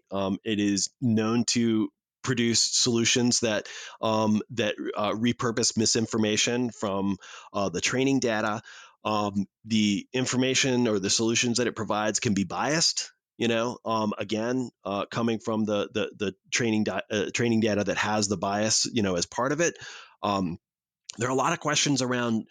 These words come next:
you know, what can be copyrighted and what can't be, uh, copyrighted. And there's a, you know, there's,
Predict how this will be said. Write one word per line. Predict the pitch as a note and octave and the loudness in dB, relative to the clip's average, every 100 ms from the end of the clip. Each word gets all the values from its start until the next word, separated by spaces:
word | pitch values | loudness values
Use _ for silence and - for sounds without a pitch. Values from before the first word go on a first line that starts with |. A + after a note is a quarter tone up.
| - - - - - | -16 -20 -20 -12 -2
you | A2+ | 0
know, | G#2 | 0
what | F#2+ B2+ - | 0 -2 0
can | C#3 | 0
be | B2+ | 2
copyrighted | A2+ A#2+ C3 A#2 C2 F#2+ C2+ - - | 2 0 0 -2 -2 -2 -4 -8 -4
and | A2 | -2
what | A2+ - | -2 -2
can't | - B2+ - | -2 -2 -4
be, | G2+ D#2+ D2+ _ - | -8 -10 -14 _ -8
uh, | F#2 E2+ - | -4 -4 -6
copyrighted. | G#2 F2 F2 C#2 D2+ E2 | -6 -6 -6 -6 -6 -6
And | B2 A#2+ | 0 2
there's | A#2 | 2
a, | A#2 - G#2 - G2 - G#2 - | 0 -4 -16 -18 -20 -14 -16 -2
you | C3+ | 0
know, | A2+ | 2
there's, | A#2 A#2+ - | 2 2 0